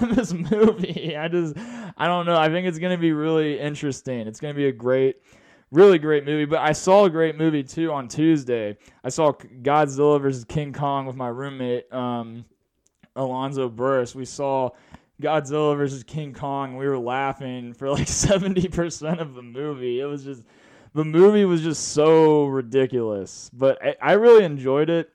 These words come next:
because it was entertaining. Like, it, Godzilla versus King Kong is not like you're gonna watch, like, you're not going into it expecting, like,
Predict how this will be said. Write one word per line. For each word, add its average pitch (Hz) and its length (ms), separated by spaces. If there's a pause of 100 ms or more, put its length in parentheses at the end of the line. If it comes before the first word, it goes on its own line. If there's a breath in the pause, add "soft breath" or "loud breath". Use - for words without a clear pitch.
(640)
because 147 320
it 143 60
was 139 140
entertaining. 127 640 (460 soft breath)
Like, 143 120
it, 160 220
Godzilla 190 380
versus 170 160
King 165 180
Kong 156 240
is 135 80
not 151 160
like 139 180
you're 127 120
gonna 143 200
watch, 131 720
like, 127 160
you're 156 80
not 151 160
going 139 300
into 135 260
it 123 80
expecting, 127 500
like, 113 320